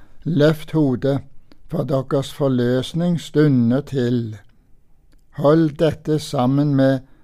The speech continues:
Lukas tjueén. Enda en situasjon peker Herren på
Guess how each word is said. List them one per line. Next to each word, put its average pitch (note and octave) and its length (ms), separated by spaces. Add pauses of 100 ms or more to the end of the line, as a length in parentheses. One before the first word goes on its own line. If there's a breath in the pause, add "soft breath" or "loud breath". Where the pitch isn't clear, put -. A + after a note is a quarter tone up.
(220 soft breath)
Lukas B2+ 560
tjueén. G#2+ 720 (1900 soft breath)
Enda D#3+ 380
en F#3 80
situasjon D#3+ 760
peker D3+ 440
Herren C#3 420
på A#2+ 500